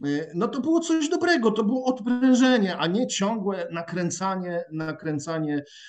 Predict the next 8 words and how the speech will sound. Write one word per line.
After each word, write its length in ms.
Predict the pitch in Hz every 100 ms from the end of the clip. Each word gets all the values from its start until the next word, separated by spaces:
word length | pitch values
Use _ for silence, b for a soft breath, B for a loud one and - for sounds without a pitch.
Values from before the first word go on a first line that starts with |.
| B
wyścigu 480 | 131 147 - 170 151
zbrojeń. 500 | 127 123 120 139 175
Być 220 | 160 165
może 540 | 185 214 185 165 147 139
dla 140 | 131 143
kogoś 320 | 170 160 139
myślącego 600 | 143 - 165 147 151 156
k-, 140 | 156